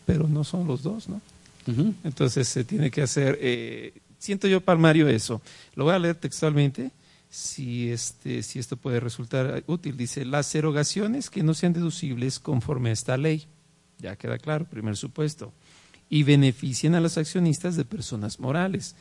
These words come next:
Speaker 1: La palabra beneficio, eh, creo que es contextual, no solo textual. Voy a poner rápido el ejemplo. La previsión social se da en aras de cuatro beneficios: social, cultural, físico y económico. Bueno, ¿cuál es el beneficio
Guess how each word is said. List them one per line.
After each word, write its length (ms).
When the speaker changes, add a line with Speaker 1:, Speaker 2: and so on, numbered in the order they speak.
Speaker 1:
La 160
palabra 340
beneficio, 800
eh, 160
creo 140
que 100
es 60
contextual, 760
no 140
solo 240
textual. 520
Voy 160
a 100
poner 200
rápido 280
el 80
ejemplo. 400
La 100
previsión 400
social 400
se 220
da 400
en 180
aras 260
de 120
cuatro 260
beneficios: 600
social, 640
cultural, 640
físico 460
y 80
económico. 640
Bueno, 420
¿cuál 240
es 140
el 100
beneficio 720